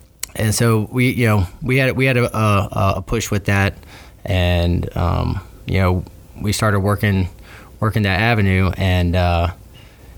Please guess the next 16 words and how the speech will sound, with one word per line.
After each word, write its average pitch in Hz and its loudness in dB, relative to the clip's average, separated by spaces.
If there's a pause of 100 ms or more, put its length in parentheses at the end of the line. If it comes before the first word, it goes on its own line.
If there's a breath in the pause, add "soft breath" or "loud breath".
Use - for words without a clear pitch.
(140 loud breath)
it 104 0
just, 104 0
uh, 92 2 (840 loud breath)
it, 101 0
it 101 0
seemed 120 0
like 107 0
it 113 2
was, 104 2
it 85 0
was 104 2
gonna 101 2
be 92 4
a 87 2
hard 95 0
fight, 90 0